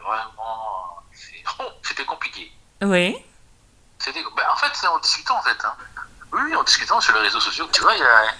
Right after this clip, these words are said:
Speaker 1: tu peux y trouver ton, ton bonheur, hein.
Speaker 2: Oui.
Speaker 1: Et puis, euh, voilà, sur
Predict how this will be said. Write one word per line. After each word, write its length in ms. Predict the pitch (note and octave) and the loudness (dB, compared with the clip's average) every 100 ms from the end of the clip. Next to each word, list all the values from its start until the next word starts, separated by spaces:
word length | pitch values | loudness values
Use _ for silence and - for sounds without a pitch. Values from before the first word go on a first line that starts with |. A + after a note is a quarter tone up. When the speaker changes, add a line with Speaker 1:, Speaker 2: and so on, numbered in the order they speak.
| - - - - | -10 -18 -12 -10
Speaker 1:
tu 100 | - | -2
peux 120 | D3 | -2
y 40 | C3 | 2
trouver 220 | A#2+ B2 | 2 4
ton, 140 | A2 G2+ - - | 4 2 -4 -12
ton 100 | G#2+ | -4
bonheur, 500 | - A2 G#3 D3+ E3 - | 0 2 4 4 0 -2
hein. 40 | G3+ | 4
Speaker 2:
Oui. 340 | G#3+ G3 A4 - - | 6 4 0 -8 -20
Speaker 1:
Et 60 | - | -14
puis, 580 | - - A#2+ A#2 A#2 G#2 | -12 -8 -6 -6 -6 -6
euh, 40 | F2 | -6
voilà, 340 | F2 C3 G3 | -2 0 -2
sur 300 | - G2+ F#2+ | -6 -10 -12